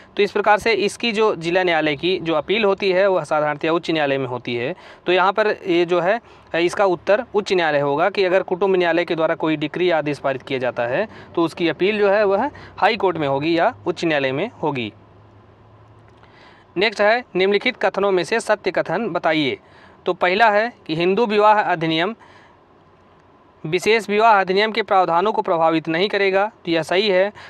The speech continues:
दूसरा है कि जहां विवाह विच्छेद के संदर्भ में रूढ़ि विद्यमान है वहां ऐसी रूढ़ि के अंतर्गत प्राप्त अधिकार को हिंदू विवाह अधिनियम प्रभावित नहीं करेगा, तो यह भी सही है। और तीसरा है कि अंतरजातीय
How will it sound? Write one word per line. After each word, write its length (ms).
दूसरा 300
है 180
कि 100
जहां 280
विवाह 300
विच्छेद 460
के 140
संदर्भ 420
में 260
रूढ़ि 300
विद्यमान 480
है 260
वहां 540
ऐसी 260
रूढ़ि 240
के 140
अंतर्गत 420
प्राप्त 280
अधिकार 380
को 200
हिंदू 320
विवाह 300
अधिनियम 280
प्रभावित 380
नहीं 280
करेगा, 400
तो 60
यह 160
भी 140
सही 240
है। 240
और 200
तीसरा 380
है 140
कि 120
अंतरजातीय 760